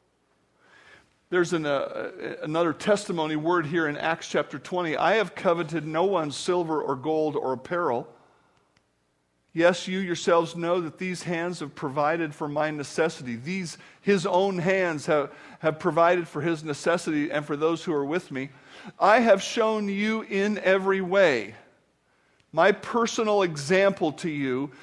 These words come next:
by laboring like this is that you must support the weak. And remember the words of the Lord Jesus that he said, "It's more blessed to give than to receive." Here's a little trivia note for you.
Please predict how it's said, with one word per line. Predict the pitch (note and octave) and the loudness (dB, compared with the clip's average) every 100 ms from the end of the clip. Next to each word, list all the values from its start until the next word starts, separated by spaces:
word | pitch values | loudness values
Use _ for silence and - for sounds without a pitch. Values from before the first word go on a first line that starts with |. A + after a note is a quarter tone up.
| - - | -20 0
by | F3+ F#3 | 4 4
laboring | F3+ G#3+ D4+ D4 A3 E3+ D3+ | 6 6 6 4 4 2 2
like | D3+ C#3+ - | 2 2 0
this | C#3 C#3+ C#3+ | 4 4 4
is | E3+ D3 | -4 6
that | E3+ - | 6 6
you | D3+ G3+ D4+ | 0 2 4
must | D#4 B3 D#3 F#3 - | 6 6 6 2 -4
support | - F#3 - A3 A#3+ - | -4 -4 2 4 6 4
the | C#4 | -4
weak. | B3+ D4 A#3+ - - - _ _ _ _ _ | 0 0 0 -4 -20 -20 _ _ _ _ _
And | F3+ G3 | -2 2
remember | G3+ G3+ C4 E4 D4 | 4 4 2 2 2
the | |
words | A#3+ A3 A#3+ A#3 | 2 2 2 2
of | G#3 | 2
the | |
Lord | G3+ G3+ G3 | 4 4 2
Jesus | D3 F#3 B3+ A3+ F3 | -2 -4 0 0 0
that | D#3 D3 | -2 -2
he | A#3+ C4+ | -4 -4
said, | - D#3+ D#3+ | 2 2 0
"It's | D#3 | -6
more | E3 D#3 | -4 -4
blessed | C3+ D#3 G3 - C#3 | -2 -2 -2 -4 -8
to | - | -8
give | B2+ C#3 E3+ D#3+ | -8 -4 -4 -6
than | C#3 C3+ | -10 -12
to | - C3 | -10 -8
receive." | B2 A2+ - F#3 C3 G#2 _ _ - - - | -8 -10 -10 -8 -10 -12 _ _ -20 -16 -4
Here's | G#3 F#3+ | -2 0
a | |
little | E3+ D#3 | 2 0
trivia | - A3 A#3 C3 | -2 -4 -2 -2
note | C#3+ C3 B2+ | -2 -2 -4
for | - C3 A#2+ | -6 -6 -4
you. | C#3 | -4